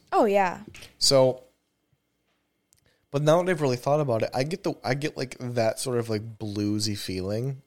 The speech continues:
Speaker 2: whenever there's, like, a change in seasons.
Speaker 1: Yeah, I think so too.
Speaker 2: Yeah, so I guess, I guess people consider that seasonal dep-, seasonal depression, which I definitely have, because any, like, for, I don't even wanna talk about it because it just sounds chilling to even think about. Like,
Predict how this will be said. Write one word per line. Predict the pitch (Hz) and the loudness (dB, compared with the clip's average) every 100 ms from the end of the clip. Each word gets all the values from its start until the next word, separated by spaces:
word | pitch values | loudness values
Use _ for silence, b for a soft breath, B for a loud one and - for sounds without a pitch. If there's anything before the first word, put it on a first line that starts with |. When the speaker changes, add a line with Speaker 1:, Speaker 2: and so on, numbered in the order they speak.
| _ | _
Speaker 2:
whenever | 113 113 120 135 | -12 -2 -2 0
there's, | 131 123 | 0 0
like, | 120 | -2
a | 110 | -2
change | - 104 104 | -2 -2 -4
in | 95 | -6
seasons. | 90 95 90 90 85 - - _ _ - | -6 -6 -6 -8 -10 -14 -18 _ _ -4
Speaker 1:
Yeah, | 240 226 202 | 2 4 4
I | 247 | 0
think | 285 330 | -2 -2
so | - - | -2 -4
too. | - 196 180 180 | -4 -4 -4 0
Speaker 2:
Yeah, | 123 113 | 4 4
so | - 135 | 4 4
I | 98 131 | 4 4
guess, | 143 - 139 | 4 2 2
I | - 131 | 2 2
guess | 131 120 | 2 0
people | - 127 | 0 0
consider | 127 - 123 | 0 0 2
that | 104 | 0
seasonal | - 107 113 101 | -2 -2 -4 -6
dep-, | 101 - | -10 -4
seasonal | - - 139 127 117 | 0 0 0 0 -2
depression, | 101 - 104 107 127 | -4 -2 -2 -2 -4
which | 113 107 | -6 -4
I | |
definitely | 107 107 104 113 | -2 -2 -2 -4
have, | 95 101 101 - | -2 0 -2 -4
because | 95 - 101 95 - b b b b b b b _ | -8 -4 -4 -2 -6 b b b b b b b _
any, | 143 190 208 - - - - | 2 4 2 -2 -10 -20 -2
like, | 135 131 - B - _ | 0 2 -2 B -12 _
for, | - - - - | -16 -12 -12 -8
I | - | 0
don't | 135 | 2
even | 139 127 | 4 2
wanna | 101 | 0
talk | - 117 - | 0 0 2
about | 110 | 0
it | 95 | 0
because | 98 104 | -2 -4
it | 107 117 | -4 -2
just | - 104 - | 0 2 2
sounds | 107 107 - | 2 0 -2
chilling | - - - 101 98 107 123 | 0 0 2 0 0 -2 -4
to | - | -6
even | 110 101 | -6 -6
think | 104 101 | -6 -4
about. | 120 120 | 0 2
Like, | - 107 | 2 -2